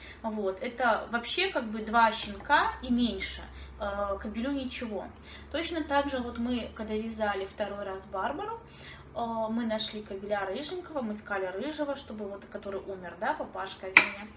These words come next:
Э, у нас была договоренность, что они берут щенка.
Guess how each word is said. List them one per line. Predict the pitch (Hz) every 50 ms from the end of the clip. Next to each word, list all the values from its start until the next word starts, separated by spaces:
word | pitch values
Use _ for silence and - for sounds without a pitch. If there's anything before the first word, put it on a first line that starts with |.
| - - - - - - - -
Э, | - - 208 202 202 202 202 - - - - - - - - - - - - -
у | 233
нас | 240 254 320 349 302
была | 247 247 269 269
договоренность, | 233 247 220 220 220 208 208 196 196 196 214 269 330 381 392 -
что | - - - - 254 262 254 240 - - - - - - - - - - - - - - - - - - -
они | 233 233 269 330 277
берут | 233 226 226 269 247
щенка. | - - - 254 247 247 - 233 196 - -